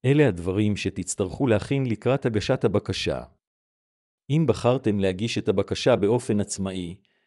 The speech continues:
כדאי שתדעו כי עליכם להכין בשלב זה מסמכים רפואיים שיכולים להציג בפני הוועדה את כל המידע אודות הליקוי שבעקבותיו אתם מבקשים לקבל אחוזי נכות.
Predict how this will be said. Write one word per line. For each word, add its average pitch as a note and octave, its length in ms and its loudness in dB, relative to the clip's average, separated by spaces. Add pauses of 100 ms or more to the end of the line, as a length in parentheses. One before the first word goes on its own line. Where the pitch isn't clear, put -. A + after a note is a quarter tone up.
(160)
כדאי B2 280 2
שתדעו B2+ 520 0
כי A#2+ 140 4
עליכם A2 380 2
להכין A2+ 400 0
בשלב A2+ 420 0
זה G2+ 160 -2
מסמכים A#2 560 -2
רפואיים G#2+ 560 0
שיכולים A2 480 -2
להציג A#2 400 -2
בפני A#2 360 -2
הוועדה G2+ 500 2
את - 120 -6
כל E3 260 2
המידע G#2+ 420 2
אודות A#2+ 320 0
הליקוי A2+ 400 0
שבעקבותיו G#2+ 800 0
אתם C3 360 -4
מבקשים A#2+ 540 -4
לקבל A#2 420 0
אחוזי G#2+ 420 -2
נכות. - 640 -6